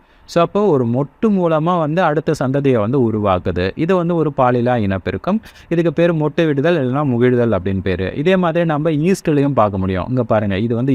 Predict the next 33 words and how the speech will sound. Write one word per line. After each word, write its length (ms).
ஈஸ்ட், 360
இது 180
பெற்றோர் 400
செல்லு. 480
இந்த 200
செல்ல 340
வந்து 160
என்ன 160
ஆகுது 260
அப்படின்னா, 280
இந்த 60
மாதிரி 280
ஒரு 160
மொட்டு 380
உருவாகுது. 560
இந்த 160
மொட்டு 440
உருவானதுக்கு 560
அப்புறம் 180
என்ன 180
ஆகுது 260
அப்படின்னா, 300
இது 160
பெற்றோர் 460
செல்லை 180
விட்டு 280
பிரிஞ்சு 380
போயிட்டு 260
இது 260
தனி 280
உயிரினமா 520
வந்து 220
மாறிடும். 520